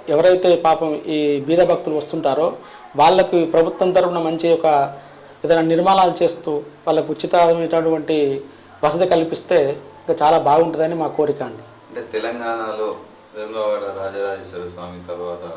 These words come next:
Speaker 2: కొమరవెల్లి మల్లన్న కానీ, కైలవల్లి మల్లన్న కానీ, ఈ తరహాలోనే ఈ మల్లికార్జున స్వామిని పూజిస్తారు.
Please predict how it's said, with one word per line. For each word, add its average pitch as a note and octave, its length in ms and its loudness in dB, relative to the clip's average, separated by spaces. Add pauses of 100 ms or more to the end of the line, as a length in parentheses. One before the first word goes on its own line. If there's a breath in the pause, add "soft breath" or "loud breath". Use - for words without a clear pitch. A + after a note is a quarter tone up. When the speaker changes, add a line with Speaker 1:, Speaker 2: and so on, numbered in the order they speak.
(260)
Speaker 2:
కొమరవెల్లి F2+ 420 -16
మల్లన్న F2 400 -16
కానీ, E2+ 420 -20
కైలవల్లి F2 600 -16
మల్లన్న E2+ 280 -18
కానీ, - 840 -20
ఈ A2+ 40 -12
తరహాలోనే A#2+ 680 -4
ఈ G2+ 440 -14 (280)
మల్లికార్జున G#2 580 -8
స్వామిని F#2+ 260 -14 (120)
పూజిస్తారు. F2+ 600 -14